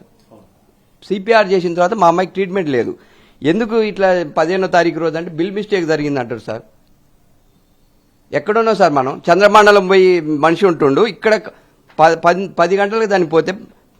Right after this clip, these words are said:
పద్నాలుగో తారీఖు, పదిహేనో తారీఖు సిక్స్ ల్యాక్స్ అండి.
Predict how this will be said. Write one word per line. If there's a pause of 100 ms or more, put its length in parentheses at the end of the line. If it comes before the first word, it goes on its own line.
పద్నాలుగో
తారీఖు,
పదిహేనో
తారీఖు
సిక్స్
ల్యాక్స్
అండి.